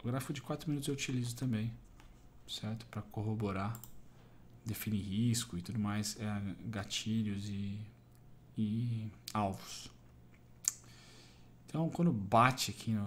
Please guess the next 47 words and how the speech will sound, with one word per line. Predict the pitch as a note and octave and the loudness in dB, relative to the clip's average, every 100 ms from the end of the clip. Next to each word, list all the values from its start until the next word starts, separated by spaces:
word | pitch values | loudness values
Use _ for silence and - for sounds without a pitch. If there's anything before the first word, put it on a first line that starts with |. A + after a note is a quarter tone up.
| G2 | 0
novecentos | G2+ F#2+ G#2+ G#2 | 0 -2 -2 -2
e | A2 | 0
oitenta, | A#2 - A#2 D3 C#3+ D3+ B2+ - - | -2 0 2 2 0 -4 -6 -10 -6
ele | G#2+ | -4
retrai, | G#2 G#2+ G#2+ - A#2+ C3 | -2 -2 -2 -2 0 0
forma | - G#2 G#2 | -2 0 2
esse | G#2 - | 2 -2
candle | - - G#2+ C3+ A#2 | -6 -2 0 2 0
aqui. | F#2+ - B2+ - - - - | -2 -2 -2 -4 -12 -16 -14
Deixa | - - | -12 -12
eu | - | -6
dar | F2+ | -4
uma | G2 | -2
aumentada, | F#2 A2+ A#2 F3 C3+ B2+ | -2 -2 -2 -2 -2 -4
forma | - G2+ | -4 -4
esse | G2 - | -4 -6
candle. | - G2+ C3 C#3 - - - - - - - - - - | -2 0 2 0 -6 -16 -20 -20 -20 -20 -20 -20 -12 -4
E | |
aí | C#3+ | 0
eu | D3+ | 0
vou | D#3 | 0
caçando, | G3 - - C3 D#3 A#2 | 0 0 4 4 4 4
né, | G#2 A#2+ - | 2 0 -2
entradas | B2 - G#2 A#2 | -4 -2 -2 0
de | C#3 D3+ | 0 2
venda. | A2+ G#2+ | 2 2
E | F#2 | 0
pum, | - D#3 D#3 D3+ - | -4 -2 -2 -2 -4
dá | G2 | -2
uma | G#2 | 0
aqui | G2 - | -2 0
no | G#2 | 0
oitocentos | G#2 - G#2 | 0 -2 -2
e | |
oitenta | G2+ G#2+ G2 | -2 -4 -4
e | |
cinco, | - - D3 C3+ - - - - - - - | -2 -2 -2 -4 -12 -20 -20 -20 -20 -20 -12
falha, | - - G#2 G#2 B2+ D3 - - - - - - | -4 2 2 4 2 -2 -8 -16 -20 -18 -12 -4
e | |
aí | C3 G#2+ | -2 0
ele | G#2 | 0
vai | A2 | 0
lá | G#2 | 2
no | G#2+ | 2
novecentos | G#2 - G#2 G#2 | 0 0 -2 2
e | |
noventa. | A#2+ A#2+ G#2 G2 - - | 2 2 0 -2 -6 -12